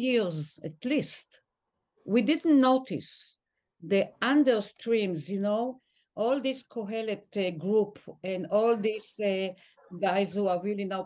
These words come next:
pushing it, like, you know, like the, uh, justice, uh, minister, uh, Levin, and he's this, uh, other one, uh, I don't know where he came from, Simcha something, Rotman. How come nobody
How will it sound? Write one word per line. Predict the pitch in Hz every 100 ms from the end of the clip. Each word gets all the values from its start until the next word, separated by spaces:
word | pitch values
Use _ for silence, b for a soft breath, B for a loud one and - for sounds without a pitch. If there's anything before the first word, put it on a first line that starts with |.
| -
pushing | 226 214 196 170
it, | 160 156 180
like, | 170 160 185
you |
know, | 180 180
like | 180 175 156
the, | 175 151 - - _ -
uh, | 170
justice, | 147 196 220 - 202 - -
uh, | 175 165 165 160 156
minister, | 175 165 156 - 151 139 143 _ _ _ -
uh, | 160 165 151 160
Levin, | 175 151 208 185 165 -
and | 170 170
he's | 185 170 151
this, | 180 160 - -
uh, | 175 147 165
other | 190 202
one, | 180 170 156 156
uh, | 156
I | 165
don't | 180
know | 175
where | 180 175
he |
came | 160 175 165
from, | 156 156
Simcha | - 190 180 165
something, | 165 170 165 165 156
Rotman. | 156 175 170 147 147 _ _ _ _ _ _ -
How | 294 392 -
come | - 262 285 220
nobody | 226 302 359 339 349 349